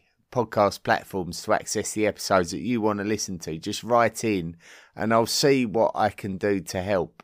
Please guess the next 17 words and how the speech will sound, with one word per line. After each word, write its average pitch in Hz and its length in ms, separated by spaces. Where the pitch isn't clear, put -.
But - 300
thank 135 320
you 110 200
for 92 200
the 90 420
email, 98 400
Tim. 98 400
It's - 180
not 82 160
everyone 92 380
that - 160
bothers 87 500
writing 92 460
in, 95 180
so 87 220
thank 104 420
you. 80 200